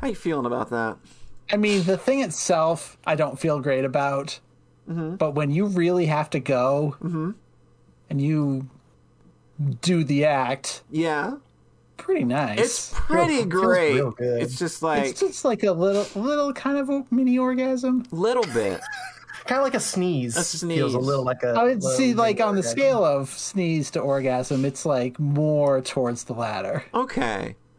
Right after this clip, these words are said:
Speaker 1: I
Speaker 2: I don't
Speaker 1: did, I
Speaker 2: really get
Speaker 1: did
Speaker 2: it.
Speaker 1: once.
Speaker 3: So it's better than, a good piss is better than a good sneeze?
Speaker 2: Oh, for sure.
Speaker 1: For
Speaker 2: Sneezes
Speaker 1: sure.
Speaker 2: are, like, a one.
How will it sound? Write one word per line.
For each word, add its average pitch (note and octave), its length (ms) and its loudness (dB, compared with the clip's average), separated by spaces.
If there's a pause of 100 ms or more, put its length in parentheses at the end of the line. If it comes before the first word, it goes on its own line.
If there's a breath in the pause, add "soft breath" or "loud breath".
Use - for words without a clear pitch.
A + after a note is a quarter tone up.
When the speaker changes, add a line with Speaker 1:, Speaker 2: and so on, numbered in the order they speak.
(180)
Speaker 1:
I G#3+ 100 6
Speaker 2:
I - 60 2
don't G#4 220 4
Speaker 1:
did, - 20 2
I D4+ 140 4
Speaker 2:
really C#4+ 100 2
get - 220 4
Speaker 1:
did - 80 4
Speaker 2:
it. E4 40 2
Speaker 1:
once. C#4 320 2
Speaker 3:
So D3 60 2
it's C#3 180 -4
better E3+ 300 2
than, C3+ 200 -2
a D#3+ 80 0
good F#3+ 300 0
piss F3+ 300 -2
is B2+ 100 -6
better C#3+ 420 0
than A#2+ 140 -2
a A#2+ 60 -4
good A#2+ 400 -4
sneeze? C3+ 720 -6
Speaker 2:
Oh, A#3+ 140 4
for F#3 200 0
sure. A#3+ 260 0
Speaker 1:
For D4 80 0
Speaker 2:
Sneezes A3+ 200 2
Speaker 1:
sure. F3 280 4
Speaker 2:
are, D3 40 0
like, C3 280 0
a C3+ 80 0
one. C#3+ 540 -2